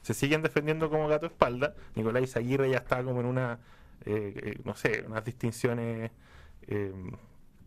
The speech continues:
no sé, muy, muy sofisticadas para tratar de seguir ahí su, su autodefensa, pero, pero en el fondo lo que hicieron fue dañar al país de manera, en muchos ámbitos, eh, de manera brutal, incluyendo el migratorio, por supuesto, digamos. Eh,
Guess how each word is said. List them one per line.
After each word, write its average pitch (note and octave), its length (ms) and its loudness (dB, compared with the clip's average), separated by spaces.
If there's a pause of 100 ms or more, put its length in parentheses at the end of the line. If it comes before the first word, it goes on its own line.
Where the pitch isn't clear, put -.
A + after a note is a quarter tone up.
(220)
no A#2 80 -2
sé, - 200 -2 (440)
muy, C3+ 380 2
muy C3 180 2
sofisticadas C3 640 2
para C3+ 180 2
tratar B2+ 280 4
de C3+ 160 4
seguir C3 320 4
ahí C3+ 140 4
su, C3 280 2
su B2+ 240 2
autodefensa, C3 760 4 (400)
pero, C3 400 6
pero B2+ 140 4
en - 20 4
el A#2+ 60 2
fondo F#3+ 240 4
lo F#3+ 100 4
que C3 60 -6
hicieron D#3+ 420 2
fue D3+ 320 4 (300)
dañar C3+ 320 6
al E3 100 -2
país D3 300 2
de D#3+ 80 0
manera, C3+ 400 2 (200)
en G2+ 100 0
muchos E3 280 2
ámbitos, B2+ 360 -2 (440)
eh, A#2+ 380 4
de A#2 100 2
manera B2 280 2
brutal, E3 360 0 (220)
incluyendo E3 420 2
el F3 80 2
migratorio, D#3 460 0
por A#2+ 120 -2
supuesto, D3+ 380 -2
digamos. - 220 -6 (240)
Eh, A2 320 0